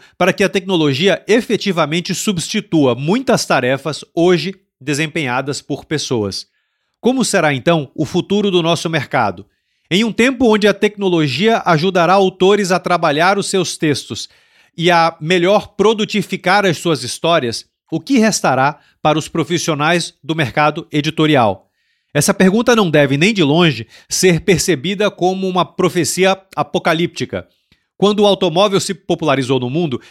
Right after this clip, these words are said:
é certo que muitas profissões vinculadas ao transporte puxado por cavalos desapareceram, como também é certo que um número muito maior de profissões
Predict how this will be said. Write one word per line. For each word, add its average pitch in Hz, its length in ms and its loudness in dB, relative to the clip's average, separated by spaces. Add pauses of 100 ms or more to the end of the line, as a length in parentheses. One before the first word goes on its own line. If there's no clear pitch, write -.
é 160 100 0
certo 208 320 0
que 190 120 -4
muitas 208 360 0
profissões 139 720 -4
vinculadas 131 640 0
ao 143 160 2
transporte 170 720 0
puxado 131 580 0 (320)
por 156 240 0
cavalos 143 640 0 (240)
desapareceram, 165 800 2 (340)
como 135 220 -4
também 123 300 0
é 131 60 0
certo 156 440 0 (220)
que 180 100 0
um 190 100 2
número 127 380 0
muito 165 480 4
maior 131 380 2
de 135 100 -2
profissões 147 720 -2